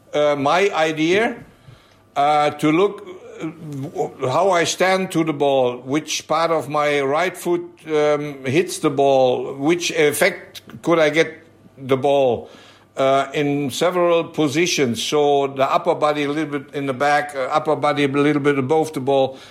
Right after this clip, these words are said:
and all these things that was needed to, to, uh, to find out for myself, because you have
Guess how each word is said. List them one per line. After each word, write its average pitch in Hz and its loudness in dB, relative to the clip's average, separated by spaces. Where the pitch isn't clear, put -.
and 147 2
all 190 2
these 175 0
things 165 -2
that 170 0
was 175 0
needed 175 0
to, 147 0
to, 143 0
uh, 135 2
to 139 2
find 156 2
out 175 2
for 151 -2
myself, 160 0
because 143 0
you 147 0
have 151 0